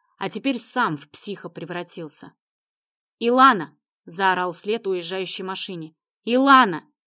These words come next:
Из глотки вырвался клуб пара, и стало тошно от самого себя. «Шлюха долбаная! Ты долбаная шлюха, слышишь?» Но его услышала лишь проходящая мимо бабка. Повертев пальцем у виска, что-то пробормотала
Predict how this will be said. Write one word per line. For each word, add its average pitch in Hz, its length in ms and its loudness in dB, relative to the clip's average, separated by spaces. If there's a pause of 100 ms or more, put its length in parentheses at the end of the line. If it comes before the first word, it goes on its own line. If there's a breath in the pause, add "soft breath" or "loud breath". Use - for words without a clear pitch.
(220)
Из 185 200 -8
глотки 233 360 -2
вырвался 202 560 -4
клуб 226 460 -10
пара, 214 400 -4 (260 soft breath)
и 196 100 -10
стало 233 380 -4
тошно 254 440 -6
от 175 80 -14
самого 190 360 -8
себя. 175 460 -10 (380)
«Шлюха 233 680 0
долбаная! 170 720 -4 (280 soft breath)
Ты 247 100 2
долбаная 208 640 2
шлюха, 247 520 -2
слышишь?» 233 600 -4 (440)
Но 214 200 -4
его 254 580 0
услышала 220 560 -4
лишь 208 280 -6
проходящая 208 680 -6
мимо 185 300 -6
бабка. 160 520 -10 (580)
Повертев 202 560 -2
пальцем 208 440 -6
у 185 60 -8
виска, 254 440 -6 (240 soft breath)
что-то - 340 -4
пробормотала 214 920 -2